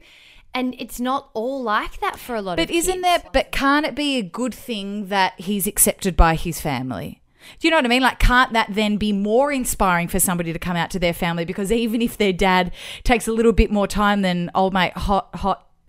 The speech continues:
Speaker 2: dad, Dilf Josh Duhamel, to
Speaker 1: Mm.
Speaker 2: come to the party,
Speaker 1: Mm.
Speaker 2: that they go,
Speaker 1: Well, he
Speaker 2: "Oh,
Speaker 1: did
Speaker 2: well,
Speaker 1: ex-,
Speaker 2: fuck
Speaker 1: he
Speaker 2: yeah,
Speaker 1: did
Speaker 2: okay."
Speaker 1: accept Fergie peeing on
Speaker 2: Well,
Speaker 1: the stage,
Speaker 2: well,
Speaker 1: so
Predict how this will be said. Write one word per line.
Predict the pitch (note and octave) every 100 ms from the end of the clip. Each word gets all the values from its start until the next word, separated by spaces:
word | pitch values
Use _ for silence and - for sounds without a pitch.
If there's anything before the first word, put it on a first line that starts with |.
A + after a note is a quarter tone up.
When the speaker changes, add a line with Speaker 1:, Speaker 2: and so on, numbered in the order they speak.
| _
Speaker 2:
dad, | E3+ F#3 E3+ E3 D#3+
Dilf | G3 F3+ - - _
Josh | - C3 E2+
Duhamel, | - - F#3 G3+ B2+ G3+
to | G3+
Speaker 1:
Mm. |
Speaker 2:
come | F#3+ F#3
to | F#3
the | F3
party, | F#3+ E3 D#3+ A#3+
Speaker 1:
Mm. | - G3 F#3+ -
Speaker 2:
that | A#3+
they | B3
go, | A#3 A#3
Speaker 1:
Well, | A#3
he |
Speaker 2:
"Oh, | B3
Speaker 1:
did | B3+
Speaker 2:
well, | C#4
Speaker 1:
ex-, | A#3
Speaker 2:
fuck | - D#4+ -
Speaker 1:
he | C4+
Speaker 2:
yeah, | A#3
Speaker 1:
did | A#3
Speaker 2:
okay." | G#3+ A#3 G#3+ D4
Speaker 1:
accept | B3+ G3 F3
Fergie | F3
peeing | G3 F#3 F3
on | A3+
Speaker 2:
Well, | C4+ C4+
Speaker 1:
the | F3+
stage, | E3 A#2
Speaker 2:
well, | B3+ C#4+
Speaker 1:
so | D4